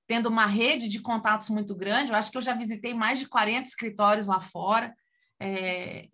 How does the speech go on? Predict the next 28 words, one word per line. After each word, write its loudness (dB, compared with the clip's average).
mas 2
não 4
só 4
visitando, -2
né? -6
Pesquisando 0
mesmo, -2
me -4
leva 4
pra 2
conhecer, -2
eu -2
quero -4
saber 0
como -10
funciona, -2
como -2
que -8
vocês, -2
é, -2
qual, 2
qual 8
é 8
a 4
função -4
de -2
um -4
paralegal, 4